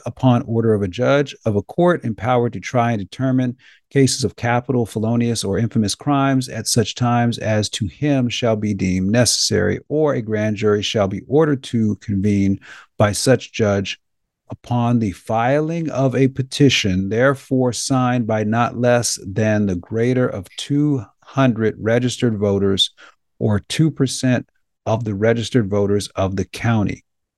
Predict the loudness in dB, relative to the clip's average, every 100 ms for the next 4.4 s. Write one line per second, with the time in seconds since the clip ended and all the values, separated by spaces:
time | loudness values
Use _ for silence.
0 | _ _ _ -4 0 2 0 -2 -6 -2
1 | 0 2 0 0 0 0 2 0 0 -2
2 | -2 0 2 2 0 -4 _ _ _ -6
3 | -2 0 -2 -4 -2 -4 2 0 2 -2
4 | 0 0 0 0